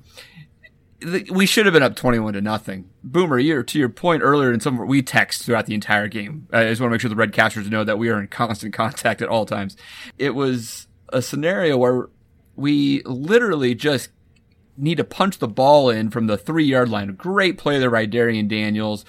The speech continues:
We're up fourteen nothing at that point. We get the, even with that, we only get ten. We get the ball back. Again, we do three and outs, uh, defensively three times in a row. This does not happen for us. Defense is actually doing their job.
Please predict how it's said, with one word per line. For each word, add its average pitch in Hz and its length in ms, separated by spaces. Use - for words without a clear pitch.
We're 131 120
up - 80
fourteen 170 440
nothing 117 280
at 101 160
that 98 240
point. 107 180
We 139 80
get 202 160
the, 185 120
even 208 260
with 170 140
that, 147 120
we 156 100
only 151 140
get 139 160
ten. 135 420
We 147 80
get 151 80
the 135 80
ball 113 220
back. 101 180
Again, 113 300
we 110 140
do 123 280
three 240 300
and 226 80
outs, 185 520
uh, - 100
defensively 151 760
three 254 300
times 208 400
in 170 80
a 165 40
row. 160 300
This 160 240
does 220 300
not 185 220
happen 180 360
for 104 320
us. - 140
Defense 202 380
is 143 100
actually 156 340
doing 160 280
their 143 140
job. 135 420